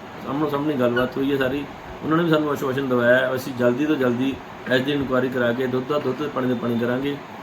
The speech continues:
ਤੇ, ਅਹ, ਕਿਸੇ ਵੀ ਵਪਾਰੀ ਦੇ ਖਿਲਾਫ ਜ਼ਬਰਦਸਤੀ ਕੋਈ ਵੀ ਝੂਠਾ ਮੁਕੱਦਮਾ ਅੱਜ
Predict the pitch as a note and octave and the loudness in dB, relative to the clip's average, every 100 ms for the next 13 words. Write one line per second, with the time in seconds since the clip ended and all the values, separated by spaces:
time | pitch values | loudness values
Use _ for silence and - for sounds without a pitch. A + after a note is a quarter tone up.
0 | - - - - - - G2+ - - - | -16 -16 -16 -16 -6 -6 -4 -12 -14 -14
1 | - - - - - C#3+ C#3+ D#3+ G3+ G3 | -16 -16 -14 -12 -2 -2 2 6 6 6
2 | F3+ D#3 - - D3 C#3 C3+ D3 C#3+ D3 | 2 -2 -8 -14 -6 2 4 4 4 2
3 | C3 B2 A2+ - - - - - C#3+ C#3 | 2 2 -6 -14 -14 -16 -16 -2 4 4
4 | C3 - - - B2+ C3+ C3+ C3 - C3 | 2 -4 -14 -6 0 0 0 -4 -2 -2
5 | - D#3 D#3+ E3 E3 D3 C3+ B2+ B2 B2+ | -2 6 6 6 0 0 -2 0 0 2
6 | B2+ | 2